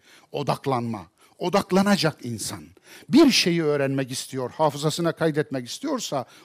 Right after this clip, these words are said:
ona odaklanacak. Odaklanma aynı zamanda ilgiyi diğerlerinden kesmedir. Görme de böyle tanımlanmaz mı? Görme sınırlamadır. Sınırlanamaya-, sınırlamayan göz göremez. Onun için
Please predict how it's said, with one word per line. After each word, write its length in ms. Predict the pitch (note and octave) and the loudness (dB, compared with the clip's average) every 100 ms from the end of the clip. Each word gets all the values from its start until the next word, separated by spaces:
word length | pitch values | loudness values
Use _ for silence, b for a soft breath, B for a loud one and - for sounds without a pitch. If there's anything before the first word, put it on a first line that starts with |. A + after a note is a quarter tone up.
| B | B
ona 300 | G3 A3+ G#3 | 2 2 2
odaklanacak. 960 | E3+ E3 - D#3 D3+ C#3+ C3 A2+ - _ B B | 0 0 0 0 0 0 -4 -8 -14 _ B B
Odaklanma 640 | F#3 G3+ A#3 B3+ C4+ C#4 | 2 2 2 4 4 4
aynı 260 | G3+ G#3+ A3+ | 4 4 4
zamanda 640 | A#3 A3+ A3+ A#3 B3+ B3 B B | 4 4 4 4 4 2 B B
ilgiyi 520 | G#3+ G#3+ G3 G3+ G#3+ E3+ | 4 6 6 6 6 6
diğerlerinden 680 | F#3+ G3 F#3+ F#3 F3+ F3 | 6 8 6 6 4 2
kesmedir. 720 | D#3 D#3+ C#3 D#3 C#3 A2 - - b b | 2 0 0 0 -2 -2 -10 -16 b b
Görme 340 | D#3+ F3 F#3 F3+ | 2 4 4 4
de 120 | D#3 | 4
böyle 220 | C#3 C3+ | 2 -2
tanımlanmaz 680 | - C3+ C#3 C#3+ G#3 E4+ F3 | -2 -4 -2 -2 2 0 0
mı? 180 | B2+ - _ _ | -8 -8 _ _
Görme 420 | - D3+ C#3+ D#3 | -4 -2 0 0
sınırlamadır. 720 | D#3 C#3+ C3 A#2+ A2+ G2+ - - _ _ _ _ _ b b | -2 -2 -2 -2 -4 -8 -12 -20 _ _ _ _ _ b b
Sınırlanamaya-, 920 | - E3+ F3+ G3+ F3+ C#3+ A#2+ A#2 A2+ | -6 2 4 4 4 2 -2 -6 -8
sınırlamayan 800 | - E3 F3+ E3+ F#3+ C3 B2+ A2+ | -4 0 2 2 2 2 -2 -4
göz 420 | A#2+ G#3+ C4+ B3+ _ _ - | 0 0 0 -6 _ _ -2
göremez. 1200 | D#3+ D3 C3+ F#3 F#3+ D3 C#3+ G#2 - - - - - _ _ _ _ _ _ _ | 0 0 2 4 4 2 0 0 -6 -16 -16 -16 -20 _ _ _ _ _ _ _
Onun 180 | C#3+ D3 | -6 -4
için 380 | C#3 E3+ B2 | -4 -4 -4